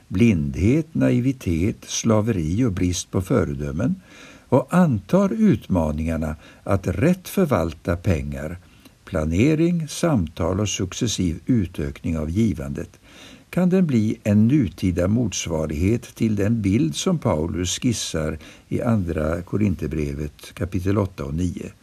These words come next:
En kärleksfull gemenskap där generositeten flödar, allt efter vars och ens förmåga och med målet att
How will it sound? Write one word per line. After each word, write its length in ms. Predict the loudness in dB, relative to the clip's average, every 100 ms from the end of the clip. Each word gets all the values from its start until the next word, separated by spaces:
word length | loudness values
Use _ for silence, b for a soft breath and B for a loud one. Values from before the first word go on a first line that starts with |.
| B B B B
En 240 | 0 2 2
kärleksfull 760 | 4 4 4 2 -2 2 2
gemenskap 920 | 4 4 4 2 -2 -6 -4 -4 -6 -20 B B -4
där 180 | 0 2
generositeten 1120 | 2 4 2 2 -2 -2 0 0 0 -4 -4
flödar, 720 | 0 2 2 -2 -4 -4 -6 -10 B B B 0
allt 380 | 2 2 0
efter 360 | 0 0 0 -2
vars 380 | 2 0 0 0
och 60 |
ens 240 | 0 0 -2
förmåga 720 | 0 0 2 0 0 -4 -6 B B B B
och 140 | 2
med 160 | 4 4
målet 580 | 4 2 2 2 0 0
att 180 | -2